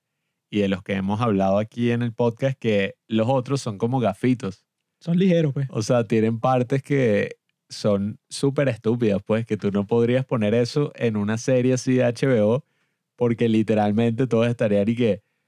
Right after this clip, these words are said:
Speaker 1: "Marico, ¿qué es esto?". O sea, no tiene ningún sentido.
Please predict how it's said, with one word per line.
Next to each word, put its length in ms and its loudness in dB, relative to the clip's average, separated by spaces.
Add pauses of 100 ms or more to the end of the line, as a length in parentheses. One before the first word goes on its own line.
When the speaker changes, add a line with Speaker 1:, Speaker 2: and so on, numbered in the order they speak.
(220)
Speaker 1:
"Marico, 440 0
¿qué 140 -2
es 60 0
esto?". 260 -4
O 40 -8
sea, 500 0
no 240 -2
tiene 260 0
ningún 340 0
sentido. 460 0